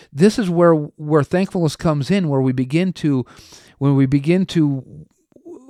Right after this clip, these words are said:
get, get detached from the works mentality to such a degree that saying,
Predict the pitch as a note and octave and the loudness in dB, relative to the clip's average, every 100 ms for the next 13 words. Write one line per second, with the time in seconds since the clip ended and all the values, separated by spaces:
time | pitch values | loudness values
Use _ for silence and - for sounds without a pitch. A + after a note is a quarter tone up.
0 | - - C#3+ E3 - F3 C#3 C#3 D#3 D3 | -20 -8 -2 -2 -2 -14 -10 -6 -6 -2
1 | C#3+ G3+ - E3+ F3+ E3+ C#3+ C3 D3+ - | 0 -2 -2 -6 -4 -4 -2 0 -2 -2
2 | D#3 C#3 C#3 D3 F3+ D#3+ B2+ B2 E3+ D3+ | -6 -6 -4 0 2 2 2 0 -2 -2
3 | C3 B2+ C#3 D3+ A#2 B2+ B2+ A#2+ | -6 -6 0 0 0 -2 -4 -4